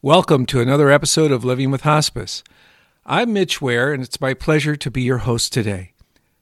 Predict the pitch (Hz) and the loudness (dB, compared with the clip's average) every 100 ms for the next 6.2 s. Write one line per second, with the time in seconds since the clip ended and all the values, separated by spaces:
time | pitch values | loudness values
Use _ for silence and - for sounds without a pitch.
0 | _ - 151 151 147 151 233 262 - 135 | _ -4 2 2 2 0 -2 -4 -2 -2
1 | 127 - 135 143 143 143 156 143 131 208 | -2 -6 -4 0 2 0 -4 -4 -2 -2
2 | 240 - - 143 156 135 - 175 185 233 | -2 -6 -4 -2 -4 -6 -2 0 2 0
3 | 220 185 196 - - 208 208 - - _ | -2 -4 -6 -6 0 2 2 0 -4 _
4 | _ _ _ _ _ _ _ - 147 247 | _ _ _ _ _ _ _ -4 0 2
5 | 233 190 165 202 233 170 131 113 113 104 | 2 0 0 0 0 -2 -6 -6 -6 -6
6 | 139 | -10